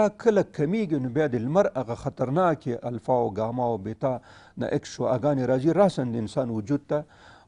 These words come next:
هغه ننوځي او انسان د هغې سره په سرطان او په ډېرو امراضو باندې اخته کیږي. او دغه، دغه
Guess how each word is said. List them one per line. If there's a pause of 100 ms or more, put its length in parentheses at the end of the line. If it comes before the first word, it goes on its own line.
هغه
ننوځي
او
انسان
د
هغې
سره
په
سرطان
او
په
ډېرو
امراضو
باندې
اخته
کیږي. (580)
او
دغه،
دغه